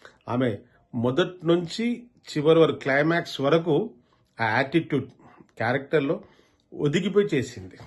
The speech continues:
మరి మిగతా నటుల్లో ప్రతి ఒక్కరూ తనకిచ్చిన పాత్ర పరిధిలో చాలా చక్కగా చేశారు. సపోర్టింగ్ క్యారెక్టర్స్ అన్ని కూడా చక్కగా చేశారు. వాళ్ళ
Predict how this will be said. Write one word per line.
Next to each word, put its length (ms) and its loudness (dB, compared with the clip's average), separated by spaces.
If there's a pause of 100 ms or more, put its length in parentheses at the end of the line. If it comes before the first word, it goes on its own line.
(460)
మరి 200 2
మిగతా 300 2 (160)
నటుల్లో 400 2 (580)
ప్రతి 300 0
ఒక్కరూ 320 0 (140)
తనకిచ్చిన 560 -2 (180)
పాత్ర 360 -2 (200)
పరిధిలో 340 0 (520)
చాలా 180 -2 (160)
చక్కగా 420 0
చేశారు. 380 -10 (260)
సపోర్టింగ్ 460 -4
క్యారెక్టర్స్ 420 -4
అన్ని 200 0
కూడా 140 2 (520)
చక్కగా 380 2
చేశారు. 340 -6
వాళ్ళ 140 0